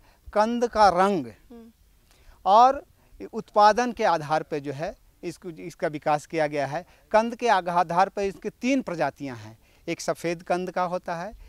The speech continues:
Speaker 1: एक पीला, उम, कंद का होता है, एक लाल कंद का होता है। अगर हम पीला कंद की बात करें तो पीला कंद में जो है पानी की मात्रा कम होती है,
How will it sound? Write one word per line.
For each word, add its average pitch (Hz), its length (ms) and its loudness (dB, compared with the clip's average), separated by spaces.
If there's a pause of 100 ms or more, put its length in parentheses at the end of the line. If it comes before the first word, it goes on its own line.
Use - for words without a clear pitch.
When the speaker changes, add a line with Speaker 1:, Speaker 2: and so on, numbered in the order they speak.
(140)
Speaker 1:
एक 156 160 -10
पीला, 151 220 -4
उम, 165 340 -8 (160)
कंद 180 240 -6
का 170 120 -4
होता 170 280 -6
है, 214 220 -10
एक 226 100 -10
लाल 151 260 -2
कंद 120 260 -12
का 107 120 -16
होता 101 280 -18
है। 110 180 -18 (360)
अगर 220 180 2
हम 226 120 -2
पीला 226 320 -2
कंद 220 280 -6
की 208 140 -10
बात 156 200 0
करें 139 280 -10 (200)
तो 214 60 -6
पीला 233 340 -2
कंद 233 280 -4
में 190 160 -4
जो 147 120 -4
है 143 280 -6 (400)
पानी 208 320 0
की 240 120 -6
मात्रा 185 340 -2
कम 143 200 -6
होती 131 280 -14
है, 143 200 -6